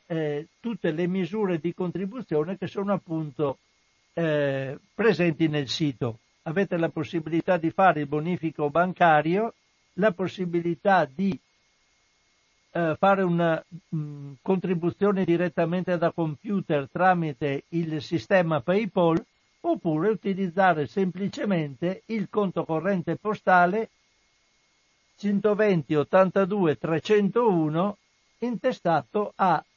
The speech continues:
Informazione e Cultura, via Antonio da Tempo due, trentacinque centotrentuno Padova,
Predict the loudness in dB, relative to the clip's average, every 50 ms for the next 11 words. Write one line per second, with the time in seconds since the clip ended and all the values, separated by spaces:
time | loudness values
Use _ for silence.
0 | _ _ -8 -6 -4 -4 -2 0 -2 0 0 0 -2 0 0 0 0 0 0 -4
1 | -6 -6 -6 -8 -8 -8 -6 -6 -4 -4 -2 -2 -2 -2 -4 _ _ -8 -6 -2
2 | 0 0 0 0 -2 -4 -4 -4 -2 0 0 0 0 0 -2 -4 -2 -2 -2 -2
3 | 0 0 0 0 0 -2 -4 -4 -4 -2 -2 -2 -2 -4 -4 -8 -10 _ -6 -4
4 | -4 -4 -4 -4 -4 -4 -4 -6 -6 -6 -6 -6 -6 -8 -12 -8 -2 -2 -2 -2
5 | -2 -4 -6 -6 -4 -6 -6 -6 -6 -6 -8 -8 -6 -6 -8 -6 0 2 2 2
6 | 2 -2 -2 0 0 0 -2